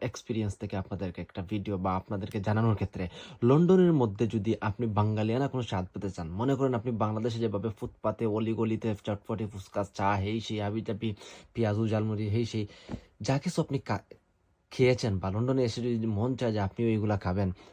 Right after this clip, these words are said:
তো ভাই আসলেই কিন্তু এখন লন্ডনের মধ্যে হাতের সামনে, হাতের কাছেই এগুলা সব কিছু আছে। হ্যাঁ, আমি অবশ্যই আমি হোয়াইট চ্যাপেলের কথা বলছি না। অনেকে ভাবতে পারেন হোয়াইট চ্যাপেল, but হোয়াইট চ্যাপেল না। হোয়াইট চ্যাপেলে একসাথে এতগুলো জিনিস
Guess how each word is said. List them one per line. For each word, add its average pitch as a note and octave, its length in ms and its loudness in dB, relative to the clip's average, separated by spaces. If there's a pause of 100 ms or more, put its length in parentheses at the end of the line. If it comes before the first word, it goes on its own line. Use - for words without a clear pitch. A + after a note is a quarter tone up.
(100)
তো A2 120 -2
ভাই G2 240 -2
আসলেই A2+ 420 -4
কিন্তু G#2 320 -8
এখন G#2 200 -6
লন্ডনের G#2+ 380 0
মধ্যে G2+ 360 -4
হাতের A#2 460 -2
সামনে, A2 500 -4
হাতের G#2+ 440 -2 (380)
কাছেই C3 360 0
এগুলা G2 220 -2
সব G2+ 220 -6
কিছু G#2 220 -4
আছে। E2 200 -4
হ্যাঁ, B2+ 240 -2
আমি C3+ 200 2 (340)
অবশ্যই B2 520 4
আমি A2+ 120 2
হোয়াইট A2 240 2
চ্যাপেলের G#2 300 -4
কথা G2+ 180 -6
বলছি F#2 300 -6
না। G2 60 -4
অনেকে G#2 240 -4
ভাবতে G#2 300 -6
পারেন G2+ 160 0
হোয়াইট A#2 240 4
চ্যাপেল, F#2+ 220 -4
but F#2+ 240 -4
হোয়াইট G#2+ 180 0
চ্যাপেল G#2+ 240 0
না। G2 100 0
হোয়াইট F#2+ 240 -2
চ্যাপেলে A2+ 380 -4
একসাথে A2 400 -4
এতগুলো A2 340 -2
জিনিস G#2+ 260 -2